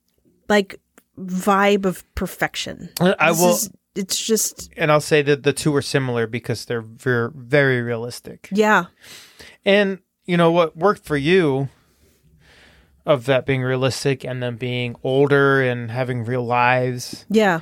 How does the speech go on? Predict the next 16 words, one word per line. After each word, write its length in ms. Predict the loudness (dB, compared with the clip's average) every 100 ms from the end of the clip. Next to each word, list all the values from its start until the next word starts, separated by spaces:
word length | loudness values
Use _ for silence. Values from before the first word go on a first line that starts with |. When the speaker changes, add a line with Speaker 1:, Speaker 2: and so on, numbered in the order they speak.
| _ -2
Speaker 2:
and 140 | 2
not 180 | 2 2
just 180 | 0 0
being 220 | 0 0
these 300 | 0 -4 -8
young 360 | -2 2 2 2
people 380 | 0 -2 0 2
that 140 | 2
are 180 | 2 0
trying 280 | -4 -2 -2
to 60 | -2
figure 260 | -4 -4
things 260 | -4 -4 -2
out. 200 | -2 2
That's 200 | 0 2
what, 160 | -2